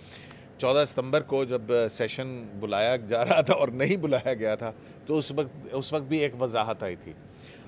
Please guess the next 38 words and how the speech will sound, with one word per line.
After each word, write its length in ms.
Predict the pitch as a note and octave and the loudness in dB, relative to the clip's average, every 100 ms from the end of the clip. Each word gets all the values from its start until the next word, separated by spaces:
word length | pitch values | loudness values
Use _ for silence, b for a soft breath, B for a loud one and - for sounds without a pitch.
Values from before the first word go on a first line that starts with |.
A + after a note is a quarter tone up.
| B | B
और 160 | - D#3 | 4 4
उस 260 | E3 F3 D3 | 4 0 2
वजाहत 400 | C#3 C#3+ F3+ - | 2 2 2 -2
के 120 | D#3+ | -2
बाद, 380 | A#2 C#3 C3 A#2 | 2 2 2 0
अ, 240 | A2+ A2 | 0 0
जो 180 | G#2 A2 | 0 0
है, 80 | A2+ | 0
जो 120 | A#2 | -2
कि 100 | B2 | -4
सुप्रीम 400 | - B2 B2+ C#3 | -6 -4 -6 -4
कोर्ट 200 | C3+ A2 | -2 -2
से 160 | A#2 | -2
आई 160 | G2+ F#2+ | -2 -2
थी, 220 | A#2+ A2 | -4 -6
चौ-, 320 | G#2 A#2 G#2 | -4 -2 -2
चौदह 340 | F#2+ A#2+ A2 A#2 | -2 -4 -2 -2
जज 200 | G2+ F#2+ | -2 -6
साहब, 340 | G#2 F#2 F#2 - | -6 -6 -8 -6
आठ 320 | G2+ C3 A#2 | 2 2 2
जज 140 | A#2 | -4
साहिबान 400 | - G#2+ F#2 F#2 | -2 -4 -2 -4
की, 240 | F#2 G#2 F2+ B B B B - | -8 -10 -12 B B B B -10
तो 60 | |
फिर 180 | C3+ E3 | 0 0
उसके 320 | E3 D3 - | 0 -6 -6
बाद 260 | D#3+ D#3+ D3 | 0 0 2
एक 200 | C#3+ - | -2 -6
इशू 260 | A#2+ C3+ B2+ | -8 -4 0
आया 200 | A2+ A#2 | 0 -2
था 220 | A#2+ A2+ B B B - | -2 -4 B B B -6
कि 80 | C3+ | -6
जनाब 400 | A#2+ A#2 B2+ D#3+ | -4 -4 -2 -2
ये 80 | E3 | -4
अपलोड 440 | A#2+ B2+ F3 G3+ | -4 -4 2 2
कैसे 320 | F#3 C3 C3 | 2 -2 0
हो 140 | A#2+ F#2 | -2 -2
गई, 260 | F#2 A#2+ | -6 -8